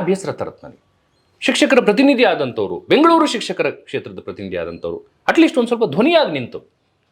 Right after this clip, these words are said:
ನನ್ನ, ನಮ್ಮ ಶಿಕ್ಷಕರು ಕೂಡ ಸುಮಾರು ಜನ ಸಮಸ್ಯೆಯಲ್ಲಿದ್ದಾರೆ. ಯಾರಿಗೂ ಕೂಡ ಪೆನ್ಷನ್ ಸಮಸ್ಯೆ, ಪೆನ್ಷನ್ ಬರ್ತಿಲ್ಲ, ಮಿನಿಮಮ್ ಸ್ಯಾಲರಿ ಸರಿಯಾಗಿ ಸಿಗ್ತಿಲ್ಲ,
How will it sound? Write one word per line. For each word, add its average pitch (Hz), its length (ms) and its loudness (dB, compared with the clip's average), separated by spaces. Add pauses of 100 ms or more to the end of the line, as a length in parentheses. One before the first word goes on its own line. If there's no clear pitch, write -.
(120)
ನನ್ನ, 370 220 0
ನಮ್ಮ 285 280 4
ಶಿಕ್ಷಕರು 214 460 -2
ಕೂಡ 175 140 0
ಸುಮಾರು 139 320 -6
ಜನ 117 120 -12
ಸಮಸ್ಯೆಯಲ್ಲಿದ್ದಾರೆ. 87 960 -12 (140)
ಯಾರಿಗೂ 240 260 4
ಕೂಡ 233 140 2 (440)
ಪೆನ್ಷನ್ 247 360 -2
ಸಮಸ್ಯೆ, - 360 -12
ಪೆನ್ಷನ್ 185 460 -4
ಬರ್ತಿಲ್ಲ, 87 540 -8 (440)
ಮಿನಿಮಮ್ 311 400 4
ಸ್ಯಾಲರಿ 277 380 2
ಸರಿಯಾಗಿ 185 320 -2
ಸಿಗ್ತಿಲ್ಲ, 85 560 -12